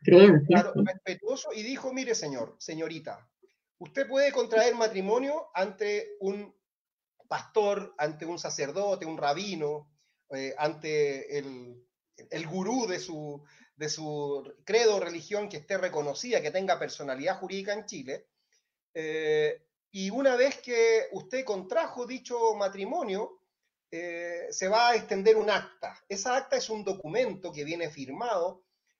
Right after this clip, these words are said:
Speaker 2: por los contrayentes, por el, por la persona que ofició el, el, la ceremonia religiosa y por los testigos que vaya a haber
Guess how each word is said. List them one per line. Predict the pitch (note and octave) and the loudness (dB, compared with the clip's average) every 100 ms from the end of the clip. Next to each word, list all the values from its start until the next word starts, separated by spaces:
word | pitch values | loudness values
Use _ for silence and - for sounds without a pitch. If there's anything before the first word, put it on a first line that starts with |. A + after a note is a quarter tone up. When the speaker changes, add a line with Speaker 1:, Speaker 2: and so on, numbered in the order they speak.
| - | -4
Speaker 2:
por | D3 | -2
los | D3 - | -2 -4
contrayentes, | D3+ C#3+ C#3+ - A#3+ A#3 G#3+ - F#3+ F#3 - - | -6 -2 -2 0 2 2 0 -4 -6 -8 -12 -6
por | D3+ D3+ | 0 2
el, | C#3+ C#3 C#3+ - | 0 -4 -8 -4
por | - | 4
la | F#3 | 4
persona | - G3+ G3+ F#3 | 4 0 -2 -2
que | |
ofició | E3 - D#3 G3+ A3+ A3 | -6 -10 -4 2 2 2
el, | - - | -4 -12
el, | D#3 D3+ - - _ _ _ _ | -12 -14 -20 -20 _ _ _ _
la | C3+ C#3+ | -8 -6
ceremonia | - D#3+ F3 C4+ G#3 F#3 F3+ | -4 -4 0 2 2 2 2
religiosa | F3+ F#3 C4 A#3 - A3 - _ _ - | -2 -6 -4 -4 -4 -8 -10 _ _ -18
y | E3 | -14
por | D#3 E3 | -8 -6
los | D#3+ | -6
testigos | E3+ - C4+ A3 - | -8 -10 -4 -2 -2
que | G#3 | -2
vaya | A#3 A#3+ C4 | -2 0 0
a | |
haber | A3+ E3+ - | 0 0 -4